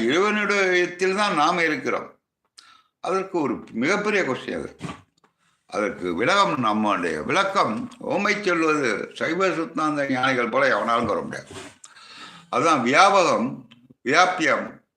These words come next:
வியாப்தி, மூன்று காரணம் சொல்லுவார். இப்பொழுது பூமி இருக்கிறது, இந்த பூமியிலே நிலம் இருக்கிறது, கடல் சுற்றி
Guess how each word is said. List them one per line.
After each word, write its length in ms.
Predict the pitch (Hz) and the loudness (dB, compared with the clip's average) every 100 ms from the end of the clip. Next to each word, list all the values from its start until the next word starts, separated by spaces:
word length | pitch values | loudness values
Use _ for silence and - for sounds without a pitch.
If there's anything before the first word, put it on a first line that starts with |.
| _ _ _ _ - | _ _ _ _ 0
வியாப்தி, 460 | 165 160 - - - _ _ - 139 | 4 4 2 -6 -10 _ _ -8 -4
மூன்று 300 | 160 135 110 127 | -2 -2 0 0
காரணம் 300 | 143 123 101 | 2 0 -4
சொல்லுவார். 320 | 92 76 - _ _ _ _ - - _ _ _ _ 151 | -4 -6 -10 _ _ _ _ -20 -20 _ _ _ _ -14
இப்பொழுது 360 | 139 190 175 151 147 | -6 0 0 0 2
பூமி 240 | 190 214 185 | 2 2 0
இருக்கிறது, 380 | 147 113 107 147 | 0 0 0 2
இந்த 120 | 185 139 | 0 0
பூமியிலே 320 | 175 175 165 147 131 | 0 2 2 2 2
நிலம் 280 | 156 175 156 | 2 2 2
இருக்கிறது, 380 | 135 113 104 143 151 | 0 0 0 -2 0
கடல் 320 | 160 175 175 | 2 2 2
சுற்றி 240 | 160 131 | -4 -6